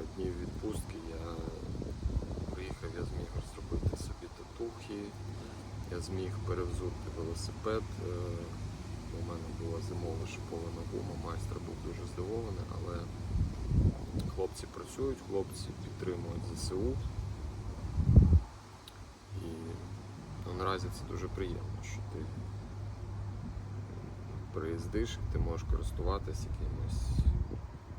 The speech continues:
благами цивілізації після,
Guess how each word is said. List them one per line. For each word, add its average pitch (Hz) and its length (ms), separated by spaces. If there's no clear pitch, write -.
благами 82 400
цивілізації - 920
після, - 300